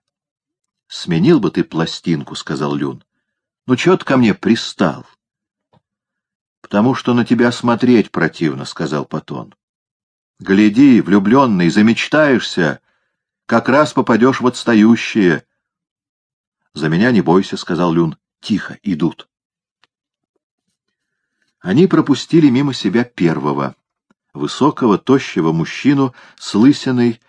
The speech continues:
и мешком мышиной тушёнки за спиной. Он прошёл, и тогда Патон выстрелил. Удивлённо крякнув, тот упал, и банки из мешка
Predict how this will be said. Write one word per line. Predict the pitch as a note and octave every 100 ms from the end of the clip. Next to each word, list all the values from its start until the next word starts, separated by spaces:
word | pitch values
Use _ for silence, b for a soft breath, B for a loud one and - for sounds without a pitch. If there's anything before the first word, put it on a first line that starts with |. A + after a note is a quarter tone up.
| _ _
и | F#3
мешком | F#3 G2 - C#3 C#3+ C#3
мышиной | G#2 G#2 - C3 B2+ B2
тушёнки | B2 - F2+ D2+ -
за | C#2
спиной. | D2 - E2 C2+ B1 - _ _ _ _ _ _ _ _ _
Он | A2 G#2+
прошёл, | G2 E2+ - D3+ E3+ - _ _ _ _ _
и | G2
тогда | F#2+ D#2+ - B2
Патон | - A2 - G2+ A#2 - -
выстрелил. | C#2 D2 C#2+ - C#2 B1+ B1 - _ _ _ _ _ _ _ _ _ _ _ _ -
Удивлённо | F2+ F2 A2+ A#2+ D#2
крякнув, | - G2 B2 - C3+ -
тот | F2
упал, | - - - C#3+ C#3+ _ _ _ _ _ _
и | G2+
банки | F#2+ F2 F3+ E3 A2+
из | F2+
мешка | D#2 E2 - E2 C#2